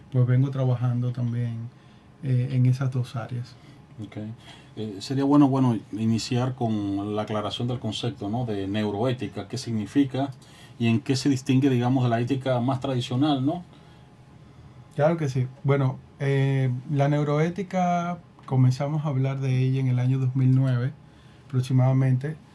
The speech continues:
Speaker 1: Eh, hay un artículo de un escritor francés, Bernard Bechy, que, mm, habla de cómo, eh, afectan,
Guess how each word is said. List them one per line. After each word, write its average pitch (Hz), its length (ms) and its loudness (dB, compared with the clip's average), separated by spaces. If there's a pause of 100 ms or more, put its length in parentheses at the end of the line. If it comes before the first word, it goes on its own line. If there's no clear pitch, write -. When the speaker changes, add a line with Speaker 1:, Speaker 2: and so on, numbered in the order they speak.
(320)
Speaker 1:
Eh, 127 240 2
hay 131 140 4
un 143 80 0
artículo 143 720 0
de 123 520 0
un 127 180 2
escritor 131 540 -2
francés, 139 720 -2
Bernard 131 560 2
Bechy, 131 420 -2 (560)
que, 123 480 2
mm, 120 200 -2 (500)
habla 143 500 2
de 135 400 0
cómo, 151 720 0 (520)
eh, 131 380 2
afectan, 131 840 -2